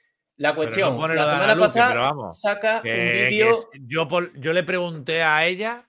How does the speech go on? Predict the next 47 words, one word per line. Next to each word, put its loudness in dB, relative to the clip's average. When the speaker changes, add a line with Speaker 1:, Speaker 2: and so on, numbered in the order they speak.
Speaker 2:
a -8
Ana -8
Luque, -6
porque -10
yo -4
la -4
conozco, -8
¿no? -10
De -8
cuando -8
estuvimos -14
en -18
Málaga -6
y -12
me-, -20
nos -18
seguimos -14
en -14
Instagram -8
y -10
le -4
pregunté -8
Y -12
por -4
la 0
respuesta -6
que -6
me -8
dio, 0
no -2
me 0
lo, 2
no -4
me 2
lo 6
afirmó, -2
pero -2
vamos, -6
yo -4
entendí -4
Speaker 1:
Lo -6
Speaker 2:
que -2
Speaker 1:
voy -6
a -14
Speaker 2:
sí. -16
Speaker 1:
entender, -14
¿no? -18